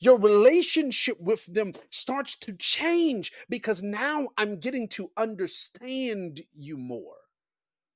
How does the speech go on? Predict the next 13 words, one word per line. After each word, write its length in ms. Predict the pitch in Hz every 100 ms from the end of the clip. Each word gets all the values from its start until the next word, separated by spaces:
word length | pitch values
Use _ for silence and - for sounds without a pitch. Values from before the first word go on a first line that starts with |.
| _ _ _ _ _ _ _ _
We're 120 | - 147
connecting 840 | - - 208 214 233 - 185 143
a 100 | 131
lot 320 | 151 185 180
stronger 640 | - - 185 190 180 - _ _ _ _ _ _ -
because 280 | 160 160 147
now 440 | 160 196 202 160 - - _
I, 60 | 147 -
I, 100 | 151 -
I'm 260 | 151 147 -
able 240 | 190 196
to 160 | 196 151
see 640 | - - 220 214 190 160